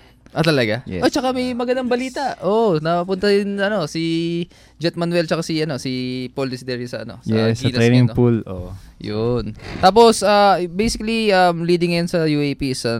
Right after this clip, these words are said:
Speaker 1: yung Lasal ng one game to zero. Um, going, uh, going into the game two nga sa finals, no?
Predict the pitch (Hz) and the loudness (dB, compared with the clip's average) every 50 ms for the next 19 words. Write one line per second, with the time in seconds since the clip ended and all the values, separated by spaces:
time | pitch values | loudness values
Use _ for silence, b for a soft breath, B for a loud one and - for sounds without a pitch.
0 | 110 107 80 120 131 120 120 117 123 117 117 113 117 123 131 120 113 117 117 117 | -4 -6 -4 -4 -2 -2 -2 0 0 0 0 -2 -4 -8 -10 -10 -8 -4 -4 -4
1 | 117 120 117 113 113 113 110 - - - 127 120 117 120 127 123 B B B B | -4 -4 -4 -6 -6 -8 -10 -12 -10 -6 -4 -4 -2 -4 -4 -6 B B B B
2 | B B B B - - 98 101 98 95 101 98 95 - - - - - - 110 | B B B B -12 -10 -8 -8 -8 -8 -10 -10 -12 -16 -20 -20 -20 -12 -10 -8
3 | 110 110 101 - - 107 104 98 95 98 95 104 120 123 - 120 117 117 113 110 | -8 -8 -8 -8 -8 -6 -6 -6 -6 -6 -8 -8 -10 -8 -4 -4 -2 -2 -2 -4
4 | 113 120 120 110 _ - - 127 120 117 - 117 113 113 113 - - - 98 98 | -4 -4 -6 -6 _ 0 2 2 2 2 0 -2 -2 -2 -4 -4 -6 -4 -4 -4
5 | 98 101 98 - - 104 | -4 -6 -8 -8 -8 -8